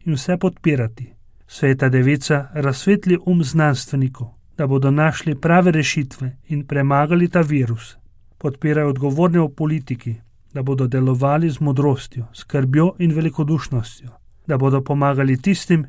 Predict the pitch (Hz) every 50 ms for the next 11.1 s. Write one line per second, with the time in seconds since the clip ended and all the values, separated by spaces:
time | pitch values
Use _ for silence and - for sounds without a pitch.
0 | - - - - 160 147 135 139 151 156 156 165 165 - 151 135 143 143 147 160
1 | 170 175 170 - - 175 - - 160 139 - 156 143 131 - - - - 120 110
2 | - - - - - - - - - 139 127 135 135 127 131 123 120 113 113 143
3 | 139 139 139 139 131 131 175 170 156 160 147 135 - - - 156 147 139 - -
4 | - 156 143 135 135 127 127 147 131 - 143 123 - - 139 135 131 123 120 151
5 | 160 165 - 175 175 - - - 175 156 143 - - - - 139 135 135 - 143
6 | 135 135 - 135 131 127 120 - 139 127 - - 156 151 165 180 185 190 190 185
7 | - 175 165 151 147 139 - 156 160 185 196 180 - - - 185 175 185 170 -
8 | - 131 - - - 117 - - - _ _ - - _ - - - - 135 127
9 | - - 131 120 117 - 120 120 123 120 123 120 117 - 120 113 - - - 139
10 | 131 123 127 - 127 127 131 - 139 127 131 - 135 120 123 117 - - - 147
11 | 143